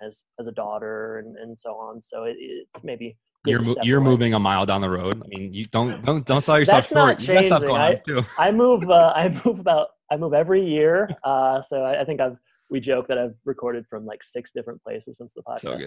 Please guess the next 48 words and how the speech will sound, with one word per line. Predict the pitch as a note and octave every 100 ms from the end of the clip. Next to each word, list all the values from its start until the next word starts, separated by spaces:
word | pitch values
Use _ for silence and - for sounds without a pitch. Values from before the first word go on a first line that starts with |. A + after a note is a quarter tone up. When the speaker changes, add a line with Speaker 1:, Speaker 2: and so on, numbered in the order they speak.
| F#2
Speaker 1:
started. | - -
Speaker 2:
Yeah, | B2 D3+
Speaker 1:
Added | D3
Speaker 2:
where | E3
are |
you | G#3+
Speaker 1:
stress. | A3
Speaker 2:
moving | A#3 F3
to? | - D#3 F2+ F#2+ _ _ _ _ _ -
Speaker 1:
Just, | - A2+
Speaker 2:
Same |
Speaker 1:
like, | G#3
a |
Speaker 2:
area? | D3
Speaker 1:
mi-, | C#3 B2+ -
a |
mile | C3+ A#2+ A2+ A2
Speaker 2:
Oh, | A2 G2+
Speaker 1:
away. | G2
Speaker 2:
okay. | D2+ G2 _ -
Speaker 1:
Yeah. | A#2 A2 G#2+ G#2+ G#2 - A2+
Um, | A2 G#2+ G#2+ G#2 A2+
but | A#2
we | A#2
keep, | A#2 A2+
like, | G#2 G#2+ -
thinking, | A2 G#2+ A2
uh, | A2 G#2+
you | A2
know, | A2
are | G#2+
the | G#2+
movers | G#2 G#2 G#2+ -
gonna | A2 G#2+ A2 A2+ _ _ _ _ _ - _ _ - -
cancel | G#2+ G#2 A2 A2 -
or | A2+
whatever? | A2+ G#2 A2
Are | G#2+
they | G#2+
not | A2 G#2
gonna | G#2+
be |
able | A2 A2
to | A2
do | A2
it? | G#2+ F2
But | - - _ _
it's, | _